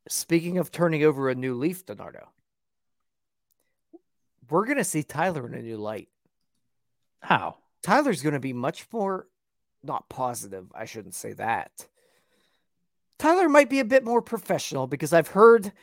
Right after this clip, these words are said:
Speaker 1: the criticism, and Tyler is going to be nicer to people and not as reckless on this show.
Speaker 2: Did we just do a one eighty?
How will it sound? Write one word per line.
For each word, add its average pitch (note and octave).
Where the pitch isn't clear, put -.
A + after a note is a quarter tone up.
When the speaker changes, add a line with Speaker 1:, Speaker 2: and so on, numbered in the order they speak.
Speaker 1:
the F3+
criticism, E3
and C3+
Tyler E3
is C#3
going D3+
to C3+
be C#3+
nicer A#2
to -
people G#2
and D3+
not E3
as C#3+
reckless B2
on G2
this -
show. -
Speaker 2:
Did C#3+
we G#3
just C#4+
do B3
a F#3
one D#3+
eighty? B2